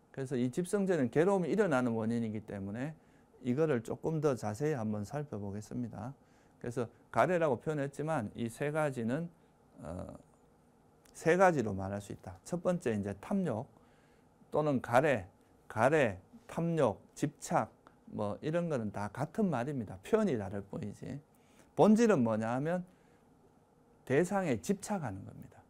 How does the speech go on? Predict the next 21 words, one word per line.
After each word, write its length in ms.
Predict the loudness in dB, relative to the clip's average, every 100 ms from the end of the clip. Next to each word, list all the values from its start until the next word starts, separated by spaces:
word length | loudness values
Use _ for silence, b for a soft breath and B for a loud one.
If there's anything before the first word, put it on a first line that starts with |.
| _ 0
우리가 260 | 6 6
손이 320 | 4 2 4
이렇게 280 | 4 2 0
끈적끈적한 1120 | 0 2 2 4 2 4 2 2 2 2 -2 -6
그게 300 | -2 0 0
붙어 300 | 0 -4 -2
있으면 300 | -2 0 0
뭐가 220 | 0 0 0
이렇게 180 | 0 -2
딱, 180 | -4 -4 b b b b -6 -2
예를 140 | 2
들어서 300 | 0 0 -2
그 100 | -2 2
거미줄 580 | 4 4 2 2 0
같은, 340 | -2 -6 -6 0
어릴 300 | 0 0 -2
때 180 | -6 -4
보면 360 | -4 -4 -2
거미줄에 460 | 0 0 0 0 0
걷어가지고 580 | 0 0 0 0 -2 -6
그걸로 420 | -4 -2 -2